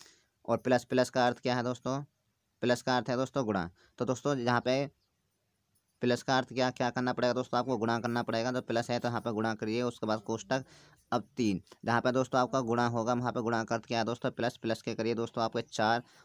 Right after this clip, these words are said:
और उसके बाद आगे नेक्स्ट है दोस्तों माइनस, और माइनस के लिए क्या है दोस्तों भाग, और भाग कर दीजिए आप लोग इस तरीक़ा से,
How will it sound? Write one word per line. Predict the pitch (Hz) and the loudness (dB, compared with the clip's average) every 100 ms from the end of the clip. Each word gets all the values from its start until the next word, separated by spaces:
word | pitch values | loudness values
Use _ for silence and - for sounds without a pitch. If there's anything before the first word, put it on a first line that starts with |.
| - | -4
और | 113 | -2
उसके | 110 - 117 | -2 -2 -2
बाद | 98 117 110 87 104 | 0 4 4 4 0
आगे | 107 120 | 0 0
नेक्स्ट | 120 120 120 | -2 -2 -2
है | |
दोस्तों | 117 117 131 | -4 -2 0
माइनस, | 113 101 95 | 2 2 0
और | 85 | -2
माइनस | 113 113 123 - | 0 0 0 -2
के | 117 | -2
लिए | 123 | -2
क्या | 120 120 | 0 0
है | |
दोस्तों | 117 120 127 | 0 -2 -4
भाग, | 107 107 120 | 0 0 0
और | 110 | 0
भाग | 104 104 | -2 -2
कर | - 110 | -4 -4
दीजिए | 107 110 113 | -2 -2 0
आप | 110 | 0
लोग | 107 131 - - _ - | 0 -2 -2 -20 _ -8
इस | 123 - | -8 -2
तरीक़ा | 110 104 101 | 0 2 0
से, | 92 92 | -2 -6